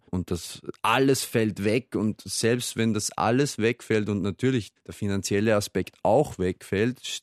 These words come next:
sitze ich halt trotzdem da und mach meine Songs. Selbst wenn nicht einmal ein Song rauskommt, ähm, dabei am Ende des Tages bin ich da gesessen und hab die Zeit vergessen und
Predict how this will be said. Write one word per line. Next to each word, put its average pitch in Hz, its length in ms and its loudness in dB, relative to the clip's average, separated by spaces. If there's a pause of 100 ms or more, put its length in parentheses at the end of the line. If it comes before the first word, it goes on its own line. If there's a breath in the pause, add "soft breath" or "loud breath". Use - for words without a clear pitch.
(120)
sitze - 400 -12
ich 113 80 -4
halt 98 160 -6
trotzdem 107 480 -2
da 92 240 2
und 107 120 0
mach 92 220 -4
meine 98 260 -4
Songs. 92 520 -6 (500 loud breath)
Selbst 101 300 -4
wenn 107 140 2
nicht 104 200 -2
einmal 104 240 2
ein 104 120 0
Song 117 400 0
rauskommt, 104 840 -2
ähm, 101 300 0 (500 soft breath)
dabei 101 320 2
am 110 140 2
Ende 107 180 0
des 110 160 -4
Tages 107 360 0
bin 113 120 -2
ich 110 140 -2
da 90 160 0
gesessen 113 400 -2
und 104 40 0
hab 104 140 -2
die 104 120 -6
Zeit 98 260 -4
vergessen 90 560 -6
und 90 160 -6